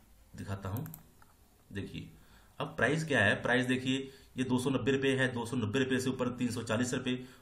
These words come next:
उसके बाद फिर यहाँ पर दो सौ नब्बे रुपये, फिर तीन सौ, देखिए ऊपर resistance पर तीन सौ चालीस रुपये, फिर support पर आके दो सौ नब्बे रुपये पे support लिया, फिर support लेकर जो है फिर ऊपर जो है तीन सौ चालीस रुपये तक गया है, फिर जो है नीचे ये near about three hundred rupees तक आया है, और finally जो है इसने यहाँ पर breakout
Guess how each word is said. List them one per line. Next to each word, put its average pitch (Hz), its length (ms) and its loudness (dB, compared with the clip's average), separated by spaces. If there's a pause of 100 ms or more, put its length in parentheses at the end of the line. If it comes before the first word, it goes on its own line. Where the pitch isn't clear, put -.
उसके 123 200 0
बाद 123 100 -2
फिर 151 140 0
यहाँ 143 160 2
पर 143 120 -2
दो 131 140 0
सौ 135 120 -2
नब्बे 123 240 0
रुपये, 120 200 -2 (160)
फिर 147 100 -2
तीन 143 240 -4
सौ, 143 140 -2 (180)
देखिए 113 240 -2
ऊपर 123 140 -2
resistance 120 440 0
पर 123 140 -4
तीन 123 160 -2
सौ 120 120 -6
चालीस 107 300 -2
रुपये, 104 200 -4 (460)
फिर 151 100 0
support 135 400 0
पर 131 80 2
आके 131 160 2
दो 123 140 0
सौ 135 100 -2
नब्बे 123 220 0
रुपये 123 140 0
पे 120 80 -2
support 113 360 -2
लिया, 110 200 0
फिर 120 120 -4
support 131 400 -2
लेकर 127 260 -2
जो 120 80 -6
है 113 160 0
फिर 170 120 -6
ऊपर 143 260 -2
जो 123 140 0
है 131 80 4 (440)
तीन 156 140 0
सौ 160 120 2
चालीस 143 300 2
रुपये 131 180 0
तक 123 180 -4
गया 113 160 -2
है, 117 180 0
फिर 196 240 -4
जो 139 180 -2
है 139 160 2
नीचे 135 220 -2 (420)
ये 123 120 0
near 127 200 2
about 131 320 0
three 131 220 0
hundred 131 240 -2
rupees 123 280 0
तक 120 140 -4
आया 107 220 4
है, 113 200 -2 (280)
और 156 200 0 (120)
finally 151 320 2
जो 127 160 0
है 104 280 0
इसने 113 240 -6
यहाँ 110 300 0
पर 127 200 -4
breakout 104 500 -4